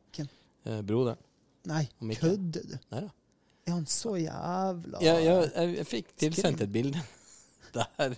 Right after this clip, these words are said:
Speaker 2: Jeg bare, wow,
Speaker 1: Han
Speaker 2: det her
Speaker 1: må
Speaker 2: er,
Speaker 1: jo jeg møte.
Speaker 2: det her er
Speaker 1: Vi må,
Speaker 2: photoshoppa.
Speaker 1: vi må jo treffes.
Speaker 2: Men vet du hva,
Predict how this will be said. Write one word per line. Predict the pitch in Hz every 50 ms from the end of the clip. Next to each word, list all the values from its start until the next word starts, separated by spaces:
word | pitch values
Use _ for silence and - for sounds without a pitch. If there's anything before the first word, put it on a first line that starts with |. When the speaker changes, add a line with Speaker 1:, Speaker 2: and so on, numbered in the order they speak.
| -
Speaker 2:
Jeg | _ - - - - _ _ - - - - _ - - - - _ - 147 - - - - - - - - 135
bare, | 139 131 113 95
wow, | 90 - - _ - - 117 143 131
Speaker 1:
Han |
Speaker 2:
det | - 202
her | 277 240 202
Speaker 1:
må | 190
Speaker 2:
er, | 185 190
Speaker 1:
jo |
jeg | 185 180 175 175
møte. | 170 175 220 226 - - - - 147
Speaker 2:
det | 139 - 135 151
her | 175
er | 185
Speaker 1:
Vi | -
må, | -
Speaker 2:
photoshoppa. | 139 160 - 226 196 220 277 285 247 202 190 -
Speaker 1:
vi | 180 208 254
må | 294 226
jo | 175 151
treffes. | - - 214 247 - - - -
Speaker 2:
Men | 131 127
vet | 135 143 143
du | 131 127
hva, | 143 165